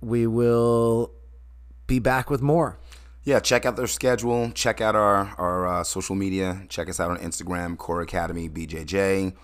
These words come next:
Speaker 2: Check us out on the web, core academy B J J dot com. If you're in Ridgefield, Connecticut anytime soon, give us a ring, come in for a class. And, uh, anyone else that's out there that are members, we'll see you on the mat tonight.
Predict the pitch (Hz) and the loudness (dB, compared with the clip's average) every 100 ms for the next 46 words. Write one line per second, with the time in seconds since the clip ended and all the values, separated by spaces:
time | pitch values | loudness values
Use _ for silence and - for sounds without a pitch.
0 | - - - - 82 87 85 85 80 82 | -20 -20 -14 -10 -8 -6 -6 -4 -6 -2
1 | 92 90 - - 82 80 82 82 82 73 | -2 -2 -4 -4 -4 -4 -6 -6 -8 -8
2 | 78 80 78 76 76 69 95 92 92 92 | -10 -10 -10 -10 -10 -4 2 4 2 0
3 | 92 - - - - - 87 85 92 90 | -6 -16 -20 -18 -14 -8 -6 -2 -4 -4
4 | - 90 87 87 87 90 92 85 85 85 | -4 -4 -4 -6 -6 -6 -10 -8 -8 -8
5 | 85 - 95 92 95 90 - - - - | -8 -6 -2 0 0 -4 -8 -20 -20 -10
6 | 87 87 87 90 90 87 85 85 80 82 | -6 -6 -4 -4 -4 -6 -6 -6 -6 -4
7 | 85 - 87 87 87 - - - - - | -4 0 0 0 -2 -6 -14 -20 -20 -20
8 | - 78 76 73 85 87 85 82 - - | -12 -10 -8 -10 -10 -10 -10 -12 -14 -18
9 | - - - - 78 80 82 82 87 - | -20 -20 -20 -12 -10 -6 -6 -4 -6 -8
10 | 78 87 90 - 90 82 85 87 95 104 | -10 -10 -10 -8 -8 -8 -8 -6 -4 -4
11 | 104 101 - - - 90 90 80 85 - | -6 -8 -12 -12 -10 -8 -8 -8 -8 -12
12 | - - 60 - - - | -16 -12 -12 -14 -18 -20